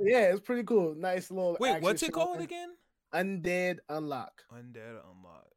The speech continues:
Speaker 2: Okay, 'cause I read something that sounded a little similar to that, but that's not it. I can't remember
Speaker 1: We
Speaker 2: what it was called, but
Speaker 1: we getting Ranking the Kings.
Speaker 2: That shit fire.
Speaker 1: Mm-hmm.
Speaker 2: That shit fire
Speaker 1: And
Speaker 2: right there.
Speaker 1: we're getting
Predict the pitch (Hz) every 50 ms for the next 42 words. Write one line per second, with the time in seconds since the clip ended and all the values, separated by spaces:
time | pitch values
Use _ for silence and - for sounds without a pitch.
0 | _ _ _ - 127 117 - 110 95 95 - - 160 165 190 208 196 160 156 160
1 | 180 156 - 180 160 151 147 135 131 - - 147 139 135 131 120 117 117 117 117
2 | 120 123 117 113 - - 117 113 110 104 101 104 101 95 - 120 107 113 110 110
3 | - 110 101 98 95 95 95 90 _ _ - 120 127 117 - 143 135 127 127 123
4 | 117 143 139 107 101 98 - 120 104 95 95 92 95 95 - _ _ _ _ _
5 | _ _ _ _ _ _ _ 127 139 147 151 165 156 147 147 131 127 120 - _
6 | _ _ _ _ _ _ _ - 131 151 160 160 175 160 156 151 - 196 202 208
7 | 214 220 233 226 - - - - _ _ _ _ _ _ _ _ _ _ _ _
8 | _ _ _ _ _ _ _ _ _ _ _ _ _ _ _ _ _ _ _ -
9 | - 110 113 120 - - 107 98 - - 113 104 98 87 67 73 107 _ _ _
10 | _ _ _ _ _ - 110 113 113 110 107 120 123 139 160 - - 123 117 123
11 | 135 - - 131 104 104 - - 135 147 151 160 170 170 185 202 190 - - 110
12 | 95 92 87 92 107 _ _ _ _ _ _ _ _ - 113 104 110 110 113 107
13 | 120 127 127 127 135 139 143 160